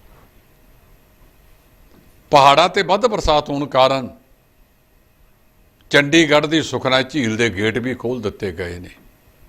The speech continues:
ਚੰਡੀਗੜ੍ਹ ਸੁਖਨਾ ਝੀਲ ਦੇ ਗੇਟ ਖੋਲ੍ਹ ਦਿੱਤੇ ਗਏ ਨੇ,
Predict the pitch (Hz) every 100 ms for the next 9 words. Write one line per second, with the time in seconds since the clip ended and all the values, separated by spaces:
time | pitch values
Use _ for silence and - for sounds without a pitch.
0 | _ _ _ _ _ - - _ _ _
1 | _ _ _ _ _ _ _ _ _ _
2 | _ _ - 92 80 95 104 101 - -
3 | _ _ _ _ _ - _ _ _ -
4 | 135 127 127 120 135 107 98 92 123 139
5 | - 127 113 - 104 92 98 110 107